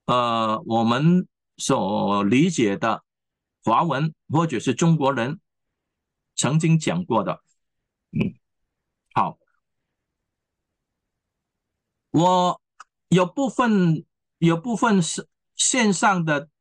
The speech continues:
呃，朋友或者是弟兄姊妹呢，应该有看到，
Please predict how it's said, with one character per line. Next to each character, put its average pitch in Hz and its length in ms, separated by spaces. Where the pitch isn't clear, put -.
呃， 123 540
朋 147 260
友 104 280
或 190 160
者 135 180
是 165 180
弟 160 160
兄 175 220
姊 107 180
妹 139 180
呢， 110 180
应 214 260
该 202 180
有 113 180
看 175 280
到， 147 400